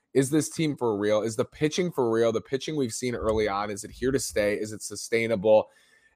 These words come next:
And I think this was a good test, and it still is. It's not over. They didn't get swept. They lost one ga-,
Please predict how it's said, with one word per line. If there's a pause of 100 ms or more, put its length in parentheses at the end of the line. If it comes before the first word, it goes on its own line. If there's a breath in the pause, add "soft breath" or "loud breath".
And
I
think
this
was
a
good
test,
and
it
still
is.
It's
not
over.
They
didn't
get
swept.
They
lost
one
ga-,